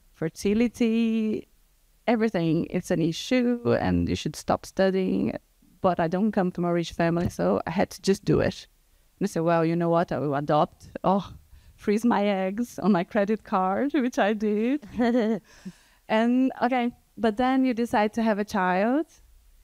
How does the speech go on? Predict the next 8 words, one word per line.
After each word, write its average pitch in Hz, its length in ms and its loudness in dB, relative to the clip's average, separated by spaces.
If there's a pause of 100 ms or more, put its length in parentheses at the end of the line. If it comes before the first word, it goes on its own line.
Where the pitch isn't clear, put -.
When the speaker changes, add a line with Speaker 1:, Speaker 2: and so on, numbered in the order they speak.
(880)
Speaker 1:
And 220 160 0
then 240 200 -2
what? 202 520 0 (160)
Breastfeeding, 220 760 2
everything 214 340 0
you 220 120 2
go 165 280 0
through. 233 420 0